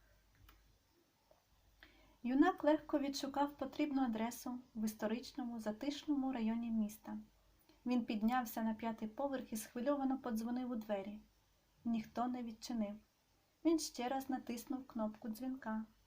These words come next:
Знову його зустріла тиша. Він присів на сходи і в розпачі притулився до стіни. Не може бути. Раптом почулася чиясь присутність.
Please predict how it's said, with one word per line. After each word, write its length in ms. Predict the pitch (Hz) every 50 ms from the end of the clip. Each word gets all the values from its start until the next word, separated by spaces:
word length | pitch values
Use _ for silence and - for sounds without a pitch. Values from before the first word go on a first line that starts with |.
| _ _ _ _ _ _ _ -
Знову 360 | 233 214 214 233 247 262 277 285
його 260 | 269 262 240 262 247
зустріла 580 | 233 240 220 - - - 214 220 220 226 226 - - _
тиша. 380 | - 226 208 208 - - - 226 220 - - _ _ _ _ _ _ _ _ _ _ - 247
Він 180 | 247 247 233
присів 380 | - 233 226 220 - - 233 226
на 140 | 214 208 214
сходи 400 | 214 - - 254 269 262 262 247 254 - - -
і 60 | 220
в 80 | 214
розпачі 560 | 220 226 262 277 277 - - 247 247 - - 254
притулився 680 | - - 247 226 220 220 214 214 233 220 - - 240
до 140 | 220 220 220
стіни. 440 | 214 - - - 220 208 202 202 208 220 - _ _ _ _ _ _ _ _ _ _ -
Не 200 | - 233 240 233
може 480 | 220 220 226 254 285 277 277 269 269 262
бути. 520 | 233 220 - 226 214 214 214 - - 220 220 214 214 - _ _ _ _ _ _ _ _ _ _ _ _ _ _ - - - - _ _ _ _ - _ _ _ _ - _ _ _ - _ _ _ _ _ _ _ _ _ _ _ - _ -
Раптом 540 | - 220 247 269 285 - - - 311 320 330
почулася 640 | - - 262 226 - - 269 262 262 247 - - 254
чиясь 320 | 240 - - 247 247 240 -
присутність. 840 | - - 269 - - - 226 220 214 - 196 190 208 - - -